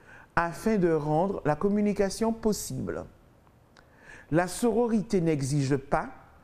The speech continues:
que les femmes soient toujours d'accord sur tout. Au contraire, nous sommes des personnes libres, libres d'être d'accord ou de ne pas être, être d'accord, sans culpabiliser et sans se dire « pourtant c'est une femme comme moi ».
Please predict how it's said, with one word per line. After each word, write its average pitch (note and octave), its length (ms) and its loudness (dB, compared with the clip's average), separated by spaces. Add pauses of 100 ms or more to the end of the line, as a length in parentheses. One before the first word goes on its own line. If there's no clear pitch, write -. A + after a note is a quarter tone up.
(260)
que F3 100 2
les D#3 180 2
femmes F#3 360 -2
soient D3 160 0
toujours F#3 500 0
d'accord E3+ 400 0
sur D#3+ 280 -2
tout. G3 300 0 (680)
Au - 100 0
contraire, D#3 480 0
nous G3+ 140 0
sommes D#3+ 220 -2
des D#3 100 2
personnes D3 580 0
libres, G#3 480 0 (500)
libres F3 440 2
d'être F3 360 2
d'accord G#3 500 0
ou D#3+ 100 2
de D3+ 80 2
ne C#3+ 100 2
pas G3+ 340 0
être, C#3 360 0 (180)
être C3 260 0
d'accord, D#3 540 0 (220)
sans C4+ 380 0
culpabiliser D3 1040 0 (320)
et F#3+ 120 2
sans G#3+ 220 -2
se G#3 140 -2
dire « E3+ 340 2
pourtant A3+ 400 2
c'est - 220 -4
une F3+ 160 2
femme F3+ 360 -2
comme D3+ 220 0
moi ». C3 300 0